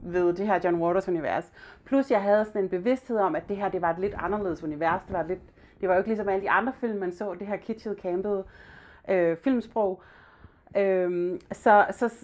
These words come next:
så jeg, jeg elskede, jeg elskede John Waters, jeg elskede, øh, Ricky Lakes karakter, og jeg kom så af den vej videre til at se en masse mere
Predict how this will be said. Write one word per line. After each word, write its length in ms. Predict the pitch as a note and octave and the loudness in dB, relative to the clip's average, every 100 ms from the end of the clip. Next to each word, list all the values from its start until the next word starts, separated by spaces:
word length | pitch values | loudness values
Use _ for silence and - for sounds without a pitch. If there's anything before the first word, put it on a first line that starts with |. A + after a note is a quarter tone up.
| - | -10
så 140 | - | 0
jeg, 280 | A3 G#3 F3+ F3+ | 4 4 4 2
jeg 180 | A3 - | 0 2
elskede, 460 | A#3+ C4 - C#4 A3 | 0 0 0 0 0
jeg 100 | F#3+ | 0
elskede 340 | A#3 A#3+ C4 A3 | 0 2 0 2
John 140 | G3 | 4
Waters, 320 | G3+ A3 C4 | 4 4 2
jeg 140 | - G#3 | -2 -2
elskede, 500 | A3+ - B3 A#3 G#3+ | -4 -2 0 2 0
øh, 520 | G#3+ F#3+ F3+ F3 D#3 - - - - F#3+ | 0 2 2 0 -2 -6 -12 -16 -14 -4
Ricky 160 | G#3+ A3 | -4 -2
Lakes 300 | G#3+ A3 A3 | 0 -2 -2
karakter, 680 | - F#3+ - D#4 C4 A3+ - _ | -8 -8 0 2 4 2 -4 _
og 120 | - | 0
jeg 120 | G#3+ G#3 | 2 -2
kom 340 | A#3 A#3 - - | -2 -2 -4 -12
så 260 | - A#3 A#3 - _ _ _ _ _ _ - | -2 0 0 -6 _ _ _ _ _ _ -2
af 120 | G#3 | 0
den 220 | A#3+ A#3 | 2 0
vej 260 | G3+ F#3 D3+ | 0 0 -2
videre 380 | G3+ B3+ C#4+ C#4 | -2 2 2 2
til 100 | A#3+ | -4
at 80 | |
se 140 | G#3 A#3+ | -2 -2
en 160 | G3+ F#3+ | -2 0
masse 280 | F#3 F#3+ | -2 -2
mere 440 | G3+ G#3+ B3 C#4 | -2 -2 -2 -2